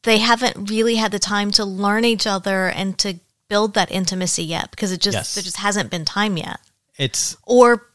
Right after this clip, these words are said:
Speaker 1: like, like, people who meet and then one, like, goes off to war or something and then comes back.
Speaker 2: Yeah.
Speaker 1: And,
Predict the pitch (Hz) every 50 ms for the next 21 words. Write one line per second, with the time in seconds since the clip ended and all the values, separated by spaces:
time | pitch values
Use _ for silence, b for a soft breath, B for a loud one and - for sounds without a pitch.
0 | - 220 214 202 - - - - _ _ _ _ _ - 208 190 - - 233 -
1 | 233 220 185 220 208 202 208 208 214 214 - - 202 202 202 196 190 185 196 196
2 | 202 208 208 208 202 - - - 208 196 202 196 196 190 - - - - - -
3 | 220 202 196 190 190 180 180 196 196 190 196 202 202 202 202 180 190 196 180 -
4 | 208 196 180 202 202 196 196 190 - 196 190 190 185 - - 190 185 - - -
5 | 185 180 185 190 - _ - - - 175 - 180 175 175